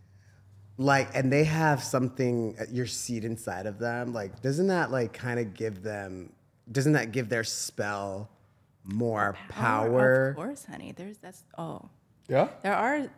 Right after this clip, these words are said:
Speaker 2: go on the
Speaker 1: Wow.
Speaker 2: internet. Look
Speaker 1: That
Speaker 2: at, look at
Speaker 1: sounds
Speaker 2: that up.
Speaker 3: Is that a
Speaker 2: There's,
Speaker 3: thing?
Speaker 2: it's
Speaker 3: Yeah.
Speaker 2: so powerful. 'Cause
Speaker 1: He's,
Speaker 2: you're
Speaker 1: I
Speaker 2: using
Speaker 1: feel like this
Speaker 2: extra D N A.
Speaker 1: year
Speaker 2: What is a seed?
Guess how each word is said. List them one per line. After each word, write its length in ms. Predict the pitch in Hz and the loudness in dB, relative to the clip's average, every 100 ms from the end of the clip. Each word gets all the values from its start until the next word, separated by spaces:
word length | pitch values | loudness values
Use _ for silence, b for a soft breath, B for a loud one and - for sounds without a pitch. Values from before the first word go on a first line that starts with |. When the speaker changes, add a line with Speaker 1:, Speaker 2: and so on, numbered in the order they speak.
| - - 165 | -20 -16 -4
Speaker 2:
go 100 | 196 | -2
on 60 | - | 0
the 40 | 202 | 0
Speaker 1:
Wow. 140 | 202 | 2
Speaker 2:
internet. 640 | 247 330 240 175 165 - | 4 4 4 4 2 -2
Look 140 | 190 233 | -4 -2
Speaker 1:
That 160 | 330 180 - | -2 -2 -4
Speaker 2:
at, 100 | - | 2
look 180 | 226 247 | 2 2
at 60 | 302 | -2
Speaker 1:
sounds 60 | |
Speaker 2:
that 240 | 226 214 233 | 0 2 2
up. 260 | 247 - | 0 -4
Speaker 3:
Is 60 | 165 | 0
that 60 | 196 | 4
a 40 | |
Speaker 2:
There's, 140 | 214 | 4
Speaker 3:
thing? 240 | - 175 330 - | 4 2 2 -4
Speaker 2:
it's 160 | - 226 | -4 0
Speaker 3:
Yeah. 120 | 139 | 4
Speaker 2:
so 160 | 220 247 | 4 2
powerful. 800 | 240 226 254 247 165 156 202 214 - _ | -2 -4 -4 -6 -8 -8 -8 -12 -18 _
'Cause 100 | - | -14
Speaker 1:
He's, 440 | - 131 143 220 | -2 0 2 2
Speaker 2:
you're 120 | 247 240 | 4 4
Speaker 1:
I 60 | |
Speaker 2:
using 220 | 254 247 196 | 4 4 4
Speaker 1:
feel 80 | |
like 180 | 151 202 | 4 4
this 160 | 120 - | 2 2
Speaker 2:
extra 140 | 233 | 0
D 120 | 190 | 0
N 80 | 220 | -2
A. 20 | 214 | -2
Speaker 1:
year 240 | 160 101 | -8 -6
Speaker 2:
What 140 | 226 269 | 2 2
is 120 | 285 | 2
a 40 | 233 | -2
seed? 640 | - - 220 247 165 - | -6 -6 -4 -4 -6 -10